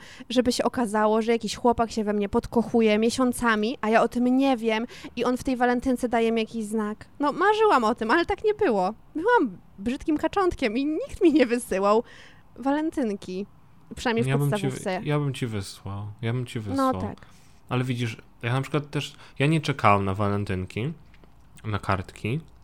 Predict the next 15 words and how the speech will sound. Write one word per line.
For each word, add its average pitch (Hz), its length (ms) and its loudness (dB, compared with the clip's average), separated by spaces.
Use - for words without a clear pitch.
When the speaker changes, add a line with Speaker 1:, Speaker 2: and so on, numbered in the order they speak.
Speaker 2:
no 107 160 0
bo 110 220 2
ja 107 120 2
chyba 110 200 -2
podświadomie 113 640 -2
wiedziałem, 110 440 -2
że, 117 400 -2
no, 120 100 -2
że 120 240 -2
nawet 123 200 -4
jakbym 127 200 -4
dostał 123 340 -4
od 104 80 -8
jakiejś 110 240 -8
dziewczynki, 113 680 -6